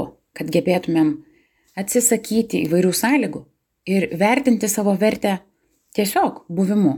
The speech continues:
buvimu žmogumi, na, galbūt prisimenant žmogiškumą, nes šiais laikais ir tai tampa vertybė. Šiuo įrašu taip pat noriu priminti, kad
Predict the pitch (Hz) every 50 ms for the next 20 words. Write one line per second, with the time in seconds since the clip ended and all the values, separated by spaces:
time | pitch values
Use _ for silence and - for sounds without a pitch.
0 | - - _ - 165 170 180 214 269 - - 202 190 165 139 143 135 131 131 135
1 | - - _ _ _ _ _ _ _ _ _ - 262 381 320 - 151 143 147 180
2 | 190 - - _ _ _ _ - - 180 135 - - 180 233 302 311 269 202 165
3 | 151 160 156 147 143 139 135 - - 147 135 131 - - _ _ - - 139 135
4 | - 165 147 - 156 151 151 160 160 156 156 - - 165 160 - 226 277 285 -
5 | 156 147 139 139 139 135 139 135 139 - 165 147 131 127 123 - _ _ _ _
6 | _ _ _ _ _ _ _ _ _ _ _ _ _ _ _ _ _ _ _ _
7 | _ _ _ _ _ _ - - - 240 233 233 - - 240 294 302 262 233 -
8 | - - 240 240 240 247 240 226 226 226 226 226 - - 220 220 233 262 269 269
9 | 220 196 - 180 180 -